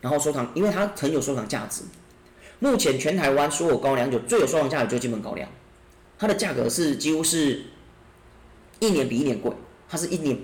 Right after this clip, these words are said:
是只涨不跌的那一种。对，就是你拿来当投资那种，完全不会亏钱的那一种。<laughs> 对，它是一年比一年贵的。所以当后来黑金刚它不再生产的时候，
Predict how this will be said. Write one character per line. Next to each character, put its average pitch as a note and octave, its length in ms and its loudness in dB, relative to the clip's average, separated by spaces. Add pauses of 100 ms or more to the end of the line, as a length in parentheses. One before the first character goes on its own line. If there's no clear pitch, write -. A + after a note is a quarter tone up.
(140)
是 - 280 -2 (420)
只 F#3+ 220 0
涨 - 260 -2
不 - 80 0
跌 - 240 -8
的 B2 100 0
那 A2 100 -6
一 A#2 80 -4
种。 - 160 -4 (680)
对， B2+ 120 0
就 D#3 100 -2
是 G#3+ 60 2
你 F#3 80 2
拿 C3+ 100 0
来 D#3 140 2
当 E3 280 0
投 C3 200 0
资 C#3 220 -2
那 C#3+ 80 4
种， A#2+ 160 0 (180)
完 F#3 120 2
全 D#3 140 0
不 C3+ 80 -2
会 D#3 140 4
亏 C#3 180 2
钱 C3+ 180 0
的 A2 60 -4
那 G#2+ 80 -4
一 G#2+ 100 -6
种。 - 240 -4 (340)
<laughs> - 420 -18
对， - 340 -2
它 G3 100 -4
是 G3 60 -2
一 A3 80 0
年 D#3+ 160 2
比 A#2 80 -4
一 D3 60 0
年 C3+ 160 2
贵 A#2 200 2
的。 - 80 -6 (800)
所 C4+ 140 4
以 - 260 2 (640)
当 A#3+ 220 0
后 A#3+ 320 2
来 - 240 -2 (800)
黑 A3 180 2
金 A3 220 0
刚 G3 180 2
它 G3 140 0
不 - 360 -4
再 F#3+ 160 0
生 F3+ 240 2
产 B2 140 0
的 A#2 60 -6
时 G#2+ 200 -6
候， A#2+ 320 0